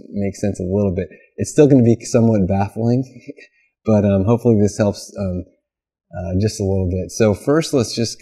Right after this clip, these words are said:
revisit, um, what e to the x is.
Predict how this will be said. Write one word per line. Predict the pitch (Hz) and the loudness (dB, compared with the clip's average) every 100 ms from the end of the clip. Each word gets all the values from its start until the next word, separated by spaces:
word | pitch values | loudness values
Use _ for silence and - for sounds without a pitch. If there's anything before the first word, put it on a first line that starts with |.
| - | -6
revisit, | 107 117 104 110 113 110 104 - | 0 2 2 2 2 2 2 0
um, | 95 92 90 87 90 _ _ _ _ _ _ - _ _ _ | -8 -6 -6 -8 -10 _ _ _ _ _ _ -20 _ _ _
what | 107 104 | -6 -4
e | 110 113 | 0 2
to | 104 | 2
the | 95 80 | 0 -4
x | 95 - | -6 -8
is. | - 104 104 117 - | -12 -6 -6 -6 -10